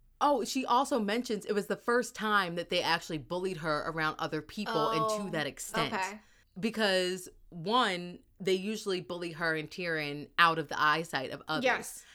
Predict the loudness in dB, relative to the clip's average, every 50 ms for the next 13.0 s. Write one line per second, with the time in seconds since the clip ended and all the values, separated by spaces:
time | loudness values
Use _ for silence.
0 | -20 _ _ -2 -2 -2 -4 -2 0 0 2 2 0 -2 -4 -8 -12 _ _ _
1 | 0 0 0 2 2 2 2 2 2 0 -2 -2 -2 -4 -4 -4 -4 -4 -2 0
2 | 2 2 2 2 2 0 0 2 2 0 0 0 _ 6 6 6 6 4 -2 -4
3 | -4 -2 0 0 0 0 0 -2 -4 -4 -2 -2 -2 -2 -2 -4 -6 -6 -6 -6
4 | 2 4 6 6 6 8 8 8 8 8 6 4 2 2 0 -2 -4 -4 -4 -4
5 | -4 -4 -4 -4 -4 -2 -4 -6 -8 -10 -12 _ -8 -8 -2 2 4 4 6 6
6 | 4 2 2 0 0 0 0 -2 -4 -4 -4 -4 -6 -4 -4 -2 -2 -2 -2 -4
7 | -6 -6 -2 0 2 0 2 2 4 4 4 4 0 -4 -10 -16 _ _ _ _
8 | _ _ _ -8 -8 -4 -2 -2 -2 2 4 4 4 4 4 0 -4 -10 -18 -20
9 | -8 _ 2 2 4 2 2 0 0 -2 -2 0 -2 -2 -2 -2 -2 0 2 4
10 | 4 4 2 -2 -8 -12 -16 -16 -20 -20 -6 -4 -4 -4 -4 -6 -8 -6 -4 -2
11 | 0 2 4 4 4 2 2 -4 -2 -2 -2 0 0 0 -2 -2 -10 -18 -20 -16
12 | -6 -4 -2 0 0 -2 -2 -2 -4 -4 -4 -6 -6 -6 -6 -4 -2 -4 -4 -4